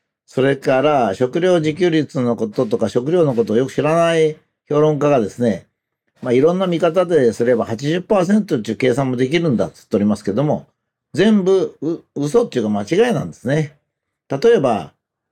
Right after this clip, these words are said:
農林水産省のカロリーベース四十パーセントとか三十七パーセントっていう計算で、一番の問題は、例えば豚と牛を考えますとね、豚っていうのは大体穀類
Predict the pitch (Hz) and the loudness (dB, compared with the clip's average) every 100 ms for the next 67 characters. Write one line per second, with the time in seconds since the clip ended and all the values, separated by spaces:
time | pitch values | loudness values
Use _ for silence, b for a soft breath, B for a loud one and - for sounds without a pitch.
0 | - 139 156 151 160 147 156 143 135 113 | -2 0 0 0 0 2 2 2 0 0
1 | 135 117 98 120 131 135 127 131 117 107 | 0 -2 -2 0 2 0 0 -2 0 0
2 | 113 120 113 - 113 120 110 - 101 95 | 0 0 -6 -2 0 0 -2 -4 -10 -4
3 | 120 120 98 107 123 123 135 127 131 107 | -2 -2 0 0 0 0 0 0 -2 -2
4 | 147 - 87 107 104 107 101 104 117 - | -4 -6 -8 -4 -4 -2 -2 0 0 0
5 | 90 160 208 220 185 175 165 156 151 104 | -6 -2 0 2 0 -2 0 2 2 0
6 | _ _ _ _ - - 208 147 90 117 | _ _ _ _ -6 -2 0 -2 -2 -4
7 | 165 165 156 160 143 - 165 156 143 139 | 0 0 2 0 0 0 0 0 0 -2
8 | 139 131 - 101 139 - _ _ _ _ | -2 -4 -6 -8 -8 -10 _ _ _ _
9 | - 123 131 190 190 - 214 170 110 101 | -6 -4 0 0 0 0 2 2 2 2
10 | 139 143 143 - 131 - 185 180 165 131 | 0 2 0 0 -6 -4 -2 0 2 2
11 | 110 92 | 0 -4